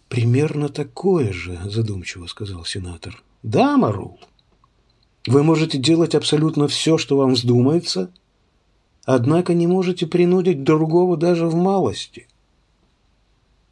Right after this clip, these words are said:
Но ведь Бог-то может, возразил сенатор. Он же может создать обстоятельства, м, которые иначе как принуждением не назовешь.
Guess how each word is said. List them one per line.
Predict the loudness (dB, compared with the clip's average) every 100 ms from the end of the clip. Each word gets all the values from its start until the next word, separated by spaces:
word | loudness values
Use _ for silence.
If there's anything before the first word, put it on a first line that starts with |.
| _ -6
Но | -4
ведь | -4 -6 -10 -14 _ _ _ _ _ _ _
Бог-то | -4 -4 -4 -8 -16
может, | -10 -6 -4 -4 -8 -20 _ _ _ _ _ _ _ _ -2
возразил | 0 2 0 -4 -8
сенатор. | -4 -4 -4 -10 -20 _ _ _ _ _ _ _ _ 0
Он | 0
же | 2 0 -4 -14 _ _ -2
может | 2 4 4 0 -6 -14
создать | -10 -4 -2 0 0 0
обстоятельства, | -4 -4 -6 -6 -8 -8 -4 -2 -4 -8 -20 -20 _ -6
м, | -4 0
которые | 0 2 2 4 4 4 2
иначе | 2 0 0
как | 0 0
принуждением | 2 2 0 0 2 4 4 2
не | 2
назовешь. | 2 2 2 0 -6